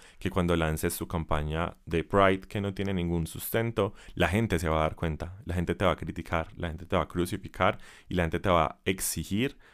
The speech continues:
que seas más responsable con lo que estás haciendo. Entonces siempre tener ese punto de verificación y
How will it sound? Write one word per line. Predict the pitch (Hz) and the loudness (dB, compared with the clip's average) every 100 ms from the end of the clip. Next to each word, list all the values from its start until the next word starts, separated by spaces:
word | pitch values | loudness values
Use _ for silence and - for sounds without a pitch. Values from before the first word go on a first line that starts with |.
| - | -4
que | 95 | -2
seas | 87 85 82 | 2 2 4
más | 98 | 2
responsable | 95 92 82 78 101 110 113 | 0 -4 -4 0 6 6 4
con | 92 | 0
lo | 78 - | 0 -2
que | |
estás | 80 76 78 | -6 -4 -4
haciendo. | 78 78 80 78 - _ _ _ | -4 -6 -6 -12 -18 _ _ _
Entonces | - 92 92 | -4 -2 0
siempre | - 113 113 110 | 0 0 2 0
tener | 87 82 | 2 0
ese | 92 | -2
punto | 92 110 104 | -4 -4 0
de | 82 | 0
verificación | 80 82 - 80 95 113 - - - | 0 -4 -6 -4 -2 -2 -4 -8 2
y | 110 131 | 2 2